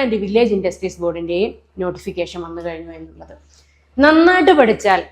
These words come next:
നന്നായിട്ടൊരു ശ്രമം നടത്തിക്കഴിഞ്ഞാൽ എല്ലാവർക്കും ഈസി ആയിട്ട് ആക്സസ് ചെയ്യാൻ പറ്റുന്ന ഒരു എക്സാം തന്നെയാണ് ഈ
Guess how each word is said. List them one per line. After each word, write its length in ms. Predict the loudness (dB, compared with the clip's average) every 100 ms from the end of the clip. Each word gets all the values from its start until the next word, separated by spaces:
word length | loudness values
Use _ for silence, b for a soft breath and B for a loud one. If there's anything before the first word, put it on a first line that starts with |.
| -2
നന്നായിട്ടൊരു 640 | 0 4 4 4 4 0 0
ശ്രമം 280 | -2 0 0 -2
നടത്തിക്കഴിഞ്ഞാൽ 720 | -2 -4 -2 -4 -4 -6 -8 _ -6 -2
എല്ലാവർക്കും 680 | 0 2 2 2 0 0 -4 -4 _ -8 0 2
ഈസി 320 | 2 0 -2 0
ആയിട്ട് 260 | -4 -8 -12 -12 -18
ആക്സസ് 280 | -12 -8 -6
ചെയ്യാൻ 200 | -4 -4 -6
പറ്റുന്ന 320 | -8 -8 -10 -10 -8
ഒരു 120 | -6 -6
എക്സാം 320 | -8 -4 -4 -2 -2
തന്നെയാണ് 440 | -2 -6 -10 -14 -16 _ _ _ _ -6
ഈ 40 | -2